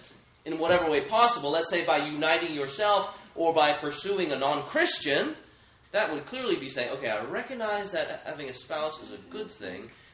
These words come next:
Now I'm gonna go get me a non-Christian one," 'cause God tells us that we, uh, that fellowship cannot be had between darkness and light. Right? That would be a compromise there,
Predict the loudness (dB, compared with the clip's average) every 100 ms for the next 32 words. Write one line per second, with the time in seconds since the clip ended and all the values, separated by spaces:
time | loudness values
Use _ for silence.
0 | -8 -4 -2 -4 -6 -6 -6 -6 -8 -8
1 | -10 -10 -10 -10 -12 -12 -12 -14 -16 -20
2 | _ _ _ -18 -8 -8 -6 -8 -8 -10
3 | -10 -10 -10 -12 -16 -20 -20 -20 -14 -12
4 | -10 -6 -6 -8 -14 -20 -20 -12 -2 0
5 | 0 -4 -6 -6 -8 -18 _ -10 -6 -6
6 | -6 -6 -4 -4 -8 -14 -12 -6 -6 -6
7 | -10 -12 -12 -12 -8 -6 -4 -6 -10 -18
8 | -20 -20 _ _ _ _ _ -10 -6 -4
9 | -4 -2 -2 -2 0 0 0 -2 2 2
10 | 0 -4 -2 -2 -2 -6